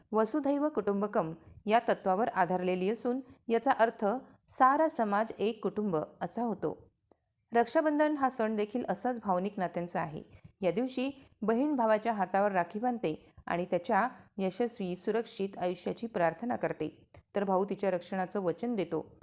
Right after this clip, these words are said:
हा केवळ एका नात्याचा उत्सव नाही, तर प्रेम, सन्मान आणि कुटुंबातील अतूट बंधनांचं प्रतीक आहे. याच पवित्र परंपरेला कोपरगाव शहरात अधिक अर्थपूर्ण आणि हृदयस्पर्शी वळण मिळालं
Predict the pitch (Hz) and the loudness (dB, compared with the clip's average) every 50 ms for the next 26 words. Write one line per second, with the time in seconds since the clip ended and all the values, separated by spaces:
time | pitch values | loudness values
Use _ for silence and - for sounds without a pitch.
0 | - _ _ _ - 180 175 190 190 - 190 170 160 185 214 233 - 185 175 - | -20 _ _ _ -2 0 0 0 0 -2 -4 -4 -2 -2 -2 -2 -4 -4 -4 -4
1 | 185 190 185 165 156 - 208 214 208 247 233 202 - - - - 202 202 220 240 | -2 0 0 0 0 0 -2 -2 0 0 -2 -2 -4 -6 -6 -6 -4 -4 -4 -4
2 | 240 226 170 170 - - - _ _ _ _ - - 208 185 202 254 254 254 - | -4 -4 -6 -6 -10 -14 -20 _ _ _ _ 0 2 2 2 2 0 -2 -4 -2
3 | 196 190 185 185 180 175 180 170 - 208 196 180 180 175 175 170 175 175 - 190 | -2 0 0 0 -2 -4 -4 -4 -4 -4 -2 0 0 0 0 0 0 -2 -4 -6
4 | 190 190 196 180 - 185 185 185 180 165 170 208 220 220 - 196 190 - 247 254 | -4 -6 -6 -6 -6 -4 -2 -2 -2 -2 -2 -4 -4 -4 -4 -4 -4 -4 -4 -6
5 | - 190 190 185 180 180 190 196 180 175 170 - 160 - 185 170 170 214 202 185 | -4 -2 -2 -2 -2 -2 -2 -2 -2 -4 -4 -6 -6 -4 -4 -4 -4 -4 -4 -4
6 | 160 156 165 160 - - - - _ _ _ _ _ _ _ _ _ - 180 185 | -4 -4 -6 -10 -12 -12 -18 -20 _ _ _ _ _ _ _ _ _ -4 0 2
7 | 175 214 214 - - 196 185 175 - 180 190 - 190 180 175 175 - 170 175 175 | 2 2 0 -2 -2 -2 -2 -2 -2 -4 -4 -2 -2 -2 -2 -2 -4 -4 -2 -2
8 | 196 196 190 233 262 - - - _ _ _ - 214 202 208 247 247 247 262 262 | 0 0 0 -2 -4 -8 -18 -20 _ _ _ -2 -2 0 0 0 2 4 2 2
9 | 294 285 - - 208 196 214 190 165 165 - - - - 190 180 220 254 254 - | 2 0 -2 -4 -2 2 4 4 2 2 -2 -6 -6 -6 -4 -2 -4 -4 -4 -2
10 | - 190 185 185 208 196 - 190 180 180 180 185 190 - 180 185 190 196 185 185 | -2 -2 -2 -2 -6 -6 -6 -4 -2 -2 -2 -4 -4 -4 -4 -2 -2 -2 -4 -2
11 | 165 180 196 190 - 190 180 180 - - 226 202 175 170 160 160 160 156 151 147 | -2 -4 -4 -4 -4 -6 -6 -4 -6 -4 -2 -2 -2 -2 -2 -4 -4 -4 -4 -4
12 | 147 | -6